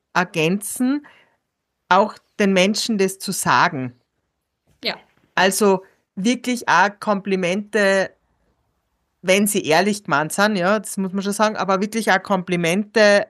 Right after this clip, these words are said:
Speaker 1: ähm, durch die Gegend sehr gern zu werfen, weil die meisten Menschen und vor allem die meisten Frauen von uns können Komplimente ganz schwer annehmen. Das heißt, man muss schon mal fünfzehn Mal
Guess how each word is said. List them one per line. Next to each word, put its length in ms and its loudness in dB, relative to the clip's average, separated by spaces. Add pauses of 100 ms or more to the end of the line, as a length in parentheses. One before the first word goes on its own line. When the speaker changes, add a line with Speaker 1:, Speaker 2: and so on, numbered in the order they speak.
Speaker 1:
ähm, 420 0 (800)
durch 200 -2
die 160 -6
Gegend 520 0 (800)
sehr 320 2
gern 340 2
zu 160 -6
werfen, 680 0
weil 560 2 (920)
die 140 -4
meisten 380 0
Menschen 440 -2
und 140 -6
vor 120 2
allem 100 0
die 60 -2
meisten 340 2
Frauen 240 2
von 140 -2
uns 180 -4
können 260 -2
Komplimente 580 0
ganz 280 0
schwer 220 0
annehmen. 380 0
Das 140 -6
heißt, 220 -2
man 100 -2
muss 180 0
schon 140 -2
mal 100 2
fünfzehn 440 -4
Mal 200 4